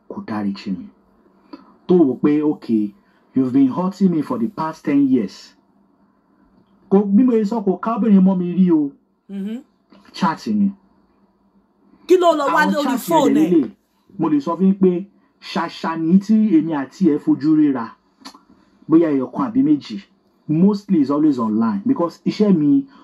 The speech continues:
Speaker 1: kò fún mi ní time àti socialize. Once I'm at work, I'm at work. Mi ò ní time àti róbìnrin, mi ò ní time àti ṣe gbá mi ò ní, but ẹ mọ̀.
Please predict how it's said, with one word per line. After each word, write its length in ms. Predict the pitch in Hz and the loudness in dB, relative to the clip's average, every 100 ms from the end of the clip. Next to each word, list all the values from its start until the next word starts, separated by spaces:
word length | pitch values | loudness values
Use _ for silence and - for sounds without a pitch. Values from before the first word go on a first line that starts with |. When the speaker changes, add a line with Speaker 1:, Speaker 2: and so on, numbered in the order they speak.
| _ - | _ -6
Speaker 1:
kò 120 | 139 | -6
fún 160 | - 165 | -2 0
mi 80 | 165 | 2
ní 120 | 180 | 0
time 240 | 190 170 127 | 0 -2 -2
àti 280 | 123 139 120 | -4 -6 -6
socialize. 880 | - 117 139 127 135 135 98 - - _ _ _ _ | -6 -6 -4 -4 -2 -4 -8 -14 -20 _ _ _ _
Once 220 | 190 233 | 0 0
I'm 140 | 170 139 | -2 -4
at 220 | 123 - | -8 -4
work, 220 | 139 151 - | -4 -4 -6
I'm 120 | 113 107 | -4 -4
at 180 | 101 123 | -6 -8
work. 220 | 117 101 - _ _ - | -8 -8 -16 _ _ 0
Mi 100 | 135 | 2
ò 60 | |
ní 140 | 117 131 | 4 0
time 160 | - 135 | -2 -4
àti 200 | 113 117 | -4 -4
róbìnrin, 500 | 131 127 113 104 101 - _ - | -4 -2 -4 -2 -4 -6 _ -4
mi 80 | 127 | -2
ò 60 | 110 | 0
ní 140 | 123 | -2
time 160 | 156 127 | -2 -2
àti 580 | 98 101 107 110 107 101 | -2 -4 -2 0 0 -2
ṣe 220 | - 110 | -4 -2
gbá 200 | 117 120 | -2 0
mi 80 | 107 | 0
ò 20 | |
ní, 120 | 98 - | -2 -4
but 240 | 135 123 - - - - - _ | -8 -8 -10 -20 -20 -20 -20 _
ẹ 60 | 143 | -2
mọ̀. 240 | 147 107 | 0 -2